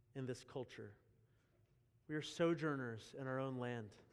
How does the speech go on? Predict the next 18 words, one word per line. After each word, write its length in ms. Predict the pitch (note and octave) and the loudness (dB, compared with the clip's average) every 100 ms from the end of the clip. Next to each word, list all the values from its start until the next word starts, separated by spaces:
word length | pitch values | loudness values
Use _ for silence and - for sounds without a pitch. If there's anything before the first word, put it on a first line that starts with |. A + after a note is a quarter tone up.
| - - _ _ - _ _ _ - - _ | -20 -20 _ _ -20 _ _ _ -20 -20 _
We 260 | C#3+ E3+ G3+ | 0 4 4
too, 380 | G3 - F#3+ F3 | 2 4 6 8
in 120 | D#3 | 6
many 220 | D#3+ E3 | 4 4
ways, 640 | D3 D#3 E3 D3+ C3 - - - - | 8 10 12 10 6 -2 -14 -20 4
often 400 | D#3 F3 F3+ D#3+ | 6 6 4 -2
fail 400 | - - F3+ F#3 | 0 6 6 6
to 120 | F#3 | 2
glorify 640 | D#3+ D3+ E3 E3 D#3+ D3 C#3 | -2 2 4 4 2 0 0
God 420 | D3 D#3 D3+ C3 - - - - - | 2 2 2 0 -4 -20 -20 -12 -4
because 260 | D#3+ E3 | -2 0
we 120 | C#3+ E3+ | 0 0
fail 320 | - F#3 F#3+ | 4 6 6
to 100 | F#3 | 4
reflect 480 | E3+ D#3+ F3+ F3 - | 0 2 0 0 0
our 100 | D3+ | -2
true 280 | - E3 D#3+ | -2 -4 -4
citizenship. 760 | - F#3+ G#3+ C3+ G2+ - E2+ | -6 -4 -4 -6 -10 -12 -14